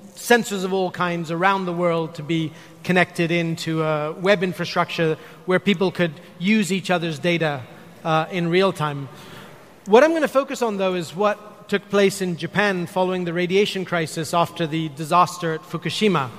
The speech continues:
which is that in the short space of time after that disaster,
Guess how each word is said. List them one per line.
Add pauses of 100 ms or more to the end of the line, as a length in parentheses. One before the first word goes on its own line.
(460)
which
is
that (720)
in
the
short
space
of
time (460)
after
that
disaster,